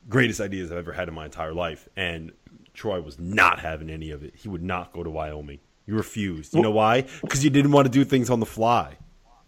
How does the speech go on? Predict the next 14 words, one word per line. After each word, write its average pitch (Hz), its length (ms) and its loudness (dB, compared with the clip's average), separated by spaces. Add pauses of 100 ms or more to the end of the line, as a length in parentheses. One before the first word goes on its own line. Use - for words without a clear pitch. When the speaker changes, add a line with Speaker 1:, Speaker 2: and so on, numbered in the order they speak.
(500)
Speaker 2:
Well, 214 180 8
<sighs> - 680 -4
so, 165 500 6
so 143 220 -2
a - 80 -4
f-, 131 120 -10 (140)
few 208 320 -6
things 151 320 -4
here. 107 260 -4 (380)
Uh, 113 300 6 (100)
I, 135 240 4
I 131 140 0
will 131 180 -4
not, 127 300 -8